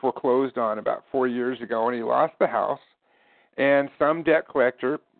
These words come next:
purchased the information from the second mortgage. They sent him a letter, uh, and, uh, I wrote a letter to respond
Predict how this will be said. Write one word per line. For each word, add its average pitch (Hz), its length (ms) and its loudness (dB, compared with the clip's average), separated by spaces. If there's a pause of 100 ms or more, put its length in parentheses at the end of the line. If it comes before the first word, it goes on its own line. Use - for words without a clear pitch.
(140)
purchased 135 420 -2 (400)
the 120 360 2 (260)
information 135 680 -4
from 123 160 -4
the 113 160 -10
second 120 360 2
mortgage. - 600 -6 (560)
They 139 180 4
sent 143 160 4
him 165 100 -2
a 170 60 0
letter, 127 440 -2 (760)
uh, 117 380 4 (120)
and, 123 380 0 (380)
uh, 120 320 -2
I 123 220 4 (680)
wrote 143 180 4
a 139 40 0
letter 131 260 2
to 113 80 -18
respond 120 520 -4